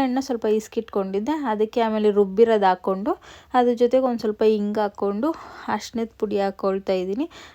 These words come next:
ಆಮೇಲೆ ಒಂದು ಸ್ವಲ್ಪ ಉಪ್ಪು ಹಾಕ್ಕೊಳ್ಬೇಕು. ಇದಿಷ್ಟು ಹಾಕಿ ಸೈಡಲ್ಲಿ ಇಟ್ಕೋಬೇಕು. ಈಗ ಬೇರೆ ತಪ್ಪಲೆಯಲ್ಲಿ ಒಗ್ಗರಣೆ ಹಾಕ್ಕೊಳ್ತಾ ಇದ್ದೀನಿ.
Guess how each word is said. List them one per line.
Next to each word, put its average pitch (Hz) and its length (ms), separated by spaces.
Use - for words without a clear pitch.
ಆಮೇಲೆ 285 280
ಒಂದು 247 160
ಸ್ವಲ್ಪ 233 160
ಉಪ್ಪು 208 200
ಹಾಕ್ಕೊಳ್ಬೇಕು. 190 500
ಇದಿಷ್ಟು 214 420
ಹಾಕಿ 208 280
ಸೈಡಲ್ಲಿ 208 540
ಇಟ್ಕೋಬೇಕು. 196 500
ಈಗ 262 80
ಬೇರೆ 247 260
ತಪ್ಪಲೆಯಲ್ಲಿ 220 540
ಒಗ್ಗರಣೆ 208 400
ಹಾಕ್ಕೊಳ್ತಾ 190 500
ಇದ್ದೀನಿ. 240 240